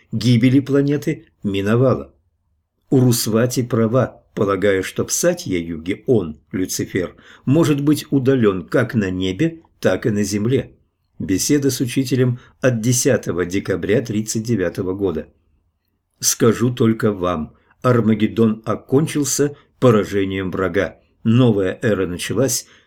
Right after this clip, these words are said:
семнадцатого октября тысяча девятьсот сорок девятого года, когда враг был изгнан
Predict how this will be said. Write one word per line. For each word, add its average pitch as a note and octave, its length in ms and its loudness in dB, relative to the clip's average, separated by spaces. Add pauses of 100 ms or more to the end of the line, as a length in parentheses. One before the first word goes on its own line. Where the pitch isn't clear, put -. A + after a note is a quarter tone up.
семнадцатого B2 920 0
октября G2+ 560 -2
тысяча A#2+ 460 -4
девятьсот F2+ 480 -2
сорок A2 300 -2
девятого F2+ 460 -4
года, G2 300 -2 (340)
когда A2+ 340 2
враг G#2+ 300 0
был G2 300 -4
изгнан C3+ 640 0